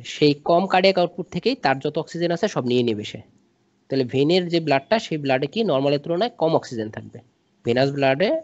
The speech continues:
মানে রাইট এট্রিয়ামে যে ব্লাডটা আসবে, সেই ব্লাডটা নরমালের তুলনায়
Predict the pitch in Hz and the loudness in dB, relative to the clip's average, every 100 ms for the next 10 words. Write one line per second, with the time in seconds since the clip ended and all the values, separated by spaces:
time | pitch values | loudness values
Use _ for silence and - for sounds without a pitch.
0 | - 135 127 127 127 143 139 151 147 143 | -4 -2 2 2 2 -2 -2 -2 0 0
1 | 139 127 - 135 147 208 311 _ _ _ | 0 0 0 0 0 -4 -6 _ _ _
2 | - 143 143 139 - 214 151 139 151 156 | -8 -4 0 0 0 -2 0 2 2 0
3 | 180 185 240 | -2 0 2